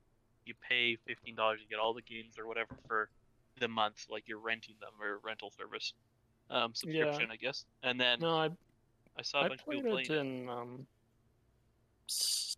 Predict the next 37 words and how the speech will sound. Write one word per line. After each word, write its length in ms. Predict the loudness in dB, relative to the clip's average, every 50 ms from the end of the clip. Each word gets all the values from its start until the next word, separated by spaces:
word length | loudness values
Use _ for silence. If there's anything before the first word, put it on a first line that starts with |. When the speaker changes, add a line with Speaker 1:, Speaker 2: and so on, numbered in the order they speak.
| _ -4
Speaker 2:
summer 420 | -2 0 0 0 0 0 0 -2 -2
twenty 320 | -6 -8 -6 -4 -4 -2 -2
eighteen, 340 | -4 -4 -4 -6 -4 -2 0
I 80 | 0
think, 280 | 2 2 0 0 0 0
so. 440 | 0 0 0 0 0 -2 -4 -6 -8 _ _ _ _ _ _ _ _ _ _
I, 60 | 6 8
I 20 |
Speaker 1:
Oh, 20 | 10 10 10
Speaker 2:
think, 20 |
Speaker 1:
okay, 100 | 10 10
Speaker 2:
I 40 | 10
Speaker 1:
so 60 | 8 8
Speaker 2:
think 120 | 8 8
it 20 | 8
was 80 | 8
Speaker 1:
before 220 | 8 6 8 8 8
Speaker 2:
before 120 | 8 8 6
Speaker 1:
then. 80 | 6 6
Speaker 2:
that, 340 | 4 4 4 4 2 0 0
yeah. 300 | 0 0 0 0 0 0 2
Speaker 1:
Yeah. 160 | 4 4 4 4 2 _ _ _ _ _ _ _ _ _ -2
Speaker 2:
Um, 500 | 0 0 0 0 0 -2 -6 -8 -10 -12 -16 _ _ _ _ _ _ 0
yeah, 180 | 4 4 6 4 4 2 4
it 40 | 6 6 8
was 140 | 8 6 6
just 280 | 6 6 4 4 0 -4 _ -2
the, 340 | 2 4 6 6 6 4 2 -4 -12 _ _ -6 -2
um, 240 | -2 0 0 0 -2
summer 240 | -4 -4 -4 -6
before 280 | -6 -8 -8 -6 -4 -2
I 20 | -2
went 160 | -2 -2 -4
to 80 | -4 -4
university, 540 | -4 -2 -2 -2 -2 -2 -2 -2 -2 -4 -4
so, 280 | -2 0 0 0 0 -2 -6 _ _ _ _ _ _ _ _ _ _ _ -8
um, 400 | -6 -4 -4 -4 -4 -4 -6 -8